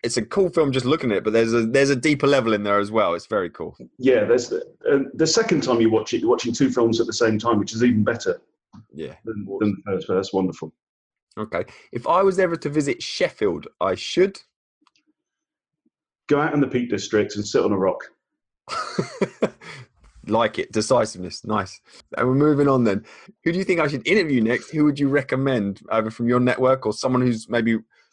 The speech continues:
Speaker 1: sort of really well known or someone who's under the radar? Is there any that spring to mind who would be good for this show?
Speaker 2: Completely selfishly, the,
Speaker 1: Yeah.
Speaker 2: the interview I would like to listen to, if you haven't done him already,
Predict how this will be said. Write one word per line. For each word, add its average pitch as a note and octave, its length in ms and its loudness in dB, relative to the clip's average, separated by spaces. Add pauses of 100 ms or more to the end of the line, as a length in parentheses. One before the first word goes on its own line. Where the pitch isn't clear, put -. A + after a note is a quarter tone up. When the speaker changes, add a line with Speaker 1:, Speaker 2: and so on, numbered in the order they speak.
(160)
Speaker 1:
sort A2+ 220 -4
of A2+ 80 -4
really D3 160 4
well C3+ 180 4
known C#3+ 300 2
or C3 80 2
someone C#3 320 -2
who's C3 220 -6
under C#3+ 160 -2
the C#3 80 0
radar? C3+ 420 2
Is G#2 60 -8
there C3 80 -2
any C#3 100 -2
that C3 140 -4
spring C#3+ 260 -6
to C3+ 80 -10
mind C3+ 340 0
who G#2+ 100 -10
would G#2+ 40 -16
be G#2+ 80 -10 (100)
good B2 160 -4
for A2+ 100 -12
this A#2+ 100 -6
show? A2 320 -2 (340)
Speaker 2:
Completely E3 380 2
selfishly, D3+ 720 0 (300)
the, C#3 80 2 (100)
Speaker 1:
Yeah. C#3 100 2 (220)
Speaker 2:
the C#3+ 180 4
interview D#3 400 2
I C#3+ 120 2
would E3 140 4
like D3 200 2
to C#3+ 100 -4
listen C3+ 360 0
to, B2 280 4
if B2 160 -2
you C#3+ 80 0
haven't F#3+ 380 0
done E3+ 160 4
him D#3 100 4
already, C3+ 580 0